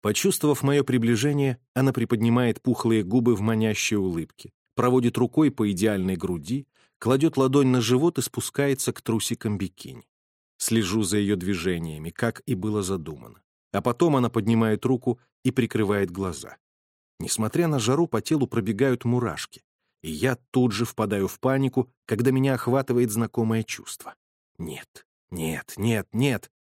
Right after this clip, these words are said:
От осознания меня ударяет током с такой силой, что я становлюсь беспомощным,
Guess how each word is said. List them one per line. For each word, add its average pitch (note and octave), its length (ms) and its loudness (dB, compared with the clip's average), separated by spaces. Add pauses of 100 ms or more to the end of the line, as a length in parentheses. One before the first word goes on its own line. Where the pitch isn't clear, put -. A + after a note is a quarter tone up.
(220)
От - 160 -2
осознания A#2 640 0
меня A2+ 240 2
ударяет A2+ 520 0
током A#2+ 320 0
с - 100 -8
такой D3 320 -4
силой, - 560 -10 (320)
что - 200 -2
я D#3 120 4
становлюсь C3+ 560 0 (160)
беспомощным, - 840 -2